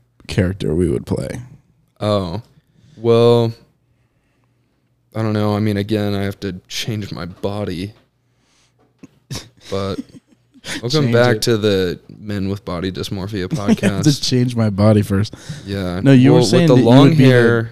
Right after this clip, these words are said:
Speaker 1: you would be the henchman that gets beat up at the beginning of the movie
Speaker 2: Well, I
Speaker 1: and
Speaker 2: thought we were just gonna get into, I mean, yeah, no, like, that's probably what I would end up being.
Speaker 1: Oh, you said you were gonna
Speaker 2: I
Speaker 1: be
Speaker 2: thought,
Speaker 1: the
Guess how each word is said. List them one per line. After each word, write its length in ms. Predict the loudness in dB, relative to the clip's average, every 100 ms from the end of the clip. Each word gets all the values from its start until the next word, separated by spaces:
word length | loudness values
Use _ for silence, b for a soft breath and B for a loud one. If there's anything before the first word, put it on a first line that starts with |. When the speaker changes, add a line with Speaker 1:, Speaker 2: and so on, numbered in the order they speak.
| -4
Speaker 1:
you 120 | -2
would 120 | 0
be 100 | 2
the 320 | 4 2 0 -6
henchman 800 | 4 4 4 0 0 0 -4 -10 _ _ _ _
that 160 | 0
gets 220 | 0 -2 0
beat 240 | 2 2
up 200 | 0 0
at 120 | 0
the 80 | 2
beginning 400 | 2 4 4 4
of 80 | 4
the 60 | 4
movie 440 | 4 4 2 2
Speaker 2:
Well, 100 | 2
I 20 |
Speaker 1:
and 80 | 0
Speaker 2:
thought 220 | 2 2
we 100 | 2
were 160 | 0 0
just 220 | -2 -2
gonna 160 | -2 -2
get 160 | -2
into, 520 | -2 -4 -2 -2 -4 -6
I 60 | -4
mean, 220 | 0 0
yeah, 340 | 4 4 4 -2
no, 180 | -4 -4
like, 200 | -6 -4
that's 160 | -8
probably 320 | -4 -4 -2
what 180 | -4 -4
I 80 | -4
would 140 | -6
end 340 | -8 -8 -8 -2
up 260 | -2 -2
being. 340 | -8 -8 -8 0
Speaker 1:
Oh, 120 | 2
you 280 | 2 4 2
said 240 | 2 0
you 100 | 2 2
were 60 |
gonna 140 | 4 4
Speaker 2:
I 60 |
Speaker 1:
be 60 | 4
Speaker 2:
thought, 200 | 4
Speaker 1:
the 60 | 4